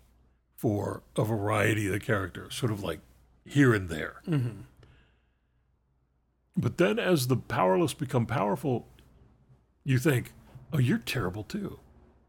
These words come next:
Speaker 1: Like, everyone is rotten,
Speaker 2: Well, it,
Speaker 1: you know?
Speaker 2: it is, I mean, it kind of, it turns into that thing of, you know, the sort of Heathers slash Massacre at Central High thing, which is when there is an oppressed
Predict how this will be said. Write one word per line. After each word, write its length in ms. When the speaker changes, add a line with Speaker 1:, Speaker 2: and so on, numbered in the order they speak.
Speaker 1:
Like, 280
everyone 380
is 100
rotten, 560
Speaker 2:
Well, 220
it, 140
Speaker 1:
you 100
know? 200
Speaker 2:
it 100
is, 260
I 60
mean, 160
it 80
kind 200
of, 160
it 160
turns 300
into 160
that 240
thing 340
of, 400
you 100
know, 60
the 160
sort 200
of 120
Heathers 640
slash 420
Massacre 480
at 120
Central 340
High 280
thing, 360
which 240
is 240
when 180
there 160
is 180
an 100
oppressed 640